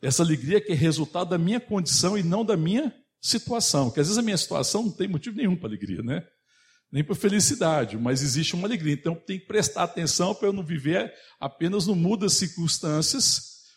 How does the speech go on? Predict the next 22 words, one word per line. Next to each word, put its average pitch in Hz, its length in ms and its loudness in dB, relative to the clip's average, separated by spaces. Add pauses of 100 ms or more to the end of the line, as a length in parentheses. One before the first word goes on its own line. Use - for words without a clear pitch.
mas 165 180 -2
pra 180 140 -4
que 202 120 -2
eu 190 100 6
viva, 175 440 2
acima 160 280 4
de 139 140 -2
tudo, 170 280 -2
centrado 185 840 2 (280)
na 156 140 2
realidade 175 520 6
da 254 60 0
minha 294 180 0
condição, 143 520 0
filho 185 400 -2
de 143 120 -2
Deus, 131 320 2
filho 151 160 -4
de 156 120 -6
Deus, 107 280 -2
amém, 123 220 2
irmão? 90 240 -6